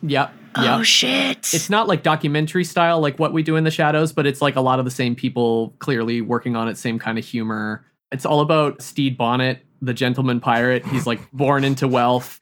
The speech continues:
Speaker 1: who is bored and wants to be a pirate. And so he gets, like, a crew of pirates, and they're in way over their heads. And he's just really sensitive and nice, and winds up bumping into Blackbeard,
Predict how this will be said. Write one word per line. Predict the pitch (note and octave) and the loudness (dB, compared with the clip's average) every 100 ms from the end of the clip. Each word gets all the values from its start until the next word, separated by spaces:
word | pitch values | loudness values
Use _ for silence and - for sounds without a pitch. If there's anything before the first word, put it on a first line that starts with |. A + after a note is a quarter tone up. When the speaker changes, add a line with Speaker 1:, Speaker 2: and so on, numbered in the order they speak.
| _ | _
Speaker 1:
who | C#3 C3+ | 2 2
is | C3+ C3 | 2 0
bored | - C3 C3 D3 D#3+ D#3+ | 0 0 4 4 4 0
and | B2+ B2+ B2+ B2 | -2 0 0 0
wants | B2 B2+ - | 0 0 -2
to | |
be | B2 C3 | 0 0
a | A#2+ | 2
pirate. | B2+ A#2 A2+ A#2 | 0 2 0 -2
And | C#3 | -4
so | C3 C3 | -2 -2
he | |
gets, | A#2+ B2 C#3+ | 0 -2 0
like, | B2 B2+ | 0 0
a | A#2 - _ | -2 -8 _
crew | - C3+ B2+ | -2 2 2
of | B2 - | 2 0
pirates, | B2 A#2 A#2 A#2 - - | 0 0 -2 -6 -12 -8
and | A#2+ A#2 A2+ A#2 A2 - | -4 -2 -2 -2 -4 -2
they're | B2 A2+ A2 | 0 0 -2
in | - A#2+ A#2 | -4 -4 -2
way | A#2 A#2 | -2 0
over | A#2 A#2+ A#2 | -2 -2 -2
their | A2+ A2 | -4 -4
heads. | A#2 A2+ G#2+ A#2+ - - | -4 -4 -6 -10 -14 -10
And | A2 A2 | -8 -4
he's | A#2+ - | -6 -6
just | B2+ - | -8 -4
really | B2 A#2 | -4 -4
sensitive | - A2+ A2 A2+ A#2 A2+ A#2 A#2+ - | -4 -6 -4 -2 -2 -2 -4 -8 -10
and | B2 A#2+ | -6 -4
nice, | A2+ G#2+ A#2+ B2+ - - - - - - _ | -4 -4 -4 -6 -12 -18 -20 -20 -20 -20 _
and | C3+ B2+ B2 B2 B2+ | -2 0 0 -2 -2
winds | C#3+ C3 C3 C3+ | -4 -2 0 0
up | B2 | 0
bumping | B2 A#2+ B2+ | -2 -2 0
into | B2 A#2+ B2+ | -2 0 -2
Blackbeard, | A2 A2 A2 - A2+ A2 A2 A2+ | 0 -2 -2 -4 -4 -2 -2 -6